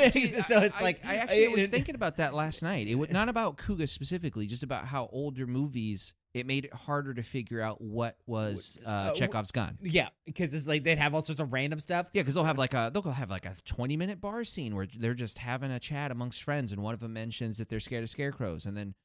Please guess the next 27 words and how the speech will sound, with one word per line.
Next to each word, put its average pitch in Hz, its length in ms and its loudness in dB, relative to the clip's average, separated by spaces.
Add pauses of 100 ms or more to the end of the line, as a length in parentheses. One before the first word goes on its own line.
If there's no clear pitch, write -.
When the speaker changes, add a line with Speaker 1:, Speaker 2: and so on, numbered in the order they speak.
(140)
Speaker 1:
forty 120 180 2
minutes 135 240 -2
later 147 260 0
in 143 100 0
the 143 60 0
horror 175 240 0
movie, 147 360 0
they 123 140 -6
get 123 120 -2
attacked 131 300 -4
by 143 120 0
a 139 80 2
scare-, 165 280 -2
scarecrow, 165 560 -2
and 123 80 2
you're 123 80 2
like, - 180 -6
"Oh, 311 400 -4
okay, 240 220 -6
it's 240 120 0
Speaker 2:
Yeah. 165 120 4
Speaker 1:
his - 100 2
worst 233 300 -4
fear. 277 260 -4
That's 147 180 -6
right." - 380 -8
Speaker 2:
Yeah. 175 280 0